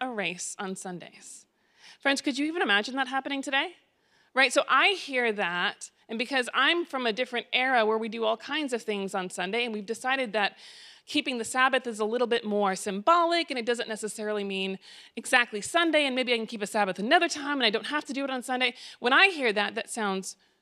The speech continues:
a little bit crazy, but I'll tell you what. I'll tell you what.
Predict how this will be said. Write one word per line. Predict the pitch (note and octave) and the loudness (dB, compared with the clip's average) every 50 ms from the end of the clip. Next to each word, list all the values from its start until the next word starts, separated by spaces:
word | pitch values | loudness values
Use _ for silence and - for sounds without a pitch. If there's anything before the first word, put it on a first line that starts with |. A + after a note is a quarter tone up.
| _ _ _ _ F3+ | _ _ _ _ 2
a | G3+ | 4
little | A3+ C4 D#4 E4+ G#4+ | 6 6 6 6 4
bit | A3+ G#3+ F#3+ - | 4 2 0 -4
crazy, | - - G#3+ F#3+ F3+ F3+ F3 - F3 F3+ F#3+ | -6 -4 -2 -2 -2 -2 -2 -4 -4 -6 -4
but | G3+ A#3 A#3+ | -2 0 2
I'll | B3+ A#3+ | 2 0
tell | A3+ - - D4+ E4+ F#4 | 0 -2 -4 -4 -2 -2
you | D4+ B3+ A3+ | -2 -2 2
what. | B3 B3 G3 - - G3+ - _ _ _ _ _ _ _ _ _ _ _ _ _ _ - | 2 2 2 2 -2 -8 -20 _ _ _ _ _ _ _ _ _ _ _ _ _ _ -14
I'll | G#3+ | -10
tell | - - E4+ F4+ | 0 2 2 4
you | E4 D4 | 4 4
what. | A3 A3 C4 C#4+ B3+ | 4 4 4 4 4